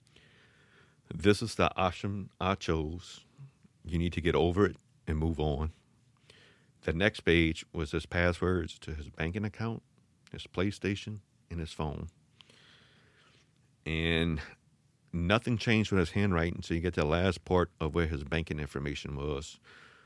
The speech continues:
was next to the plane tickets that we was going to Washington, 'cause he wanted to go to Washington that summer. Uh, from that point, everybody leaves.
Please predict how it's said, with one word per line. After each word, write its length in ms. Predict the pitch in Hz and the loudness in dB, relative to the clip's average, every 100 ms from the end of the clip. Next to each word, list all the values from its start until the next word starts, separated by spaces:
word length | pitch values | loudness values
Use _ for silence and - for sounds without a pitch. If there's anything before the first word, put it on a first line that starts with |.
| _ _ | _ _
was 240 | 80 76 | -6 -4
next 300 | 85 87 - | -2 -2 -4
to 420 | - 90 85 82 78 | -6 -2 0 -2 -2
the 180 | 80 76 | 0 0
plane 340 | - 90 82 | 0 0 0
tickets 340 | - 80 73 - | -2 -4 -4 -4
that 180 | 78 - | -6 -4
we 100 | 87 | -6
was 140 | 80 | -6
going 180 | 85 85 | -4 -4
to 60 | 76 | -2
Washington, 640 | 80 82 - - 73 85 | 0 0 -2 -10 -10 -10
'cause 160 | 71 | -10
he 60 | 80 | -8
wanted 220 | 78 78 | -6 -6
to 60 | 78 | -6
go 120 | 78 | -6
to 40 | |
Washington 600 | 82 82 78 - - - | -6 -4 -4 -6 -10 -10
that 200 | 67 - | -10 -10
summer. 340 | - - - - - _ - - - - - - _ _ _ _ _ _ _ _ _ _ | -14 -16 -14 -16 -20 _ -20 -18 -16 -16 -18 -20 _ _ _ _ _ _ _ _ _ _
Uh, 300 | - 78 76 71 - _ _ _ _ _ _ _ _ _ _ _ _ _ _ _ _ - _ - | -2 0 0 -4 -12 _ _ _ _ _ _ _ _ _ _ _ _ _ _ _ _ -20 _ -10
from 180 | 90 | -4
that 300 | 85 101 - | 0 0 -2
point, 360 | - 113 92 92 _ _ _ _ _ _ _ _ _ _ _ _ _ _ _ | -6 -2 -2 -4 _ _ _ _ _ _ _ _ _ _ _ _ _ _ _
everybody 400 | 80 82 82 82 | 2 2 2 2
leaves. 680 | 78 90 92 90 85 - | 2 0 0 -2 -6 -12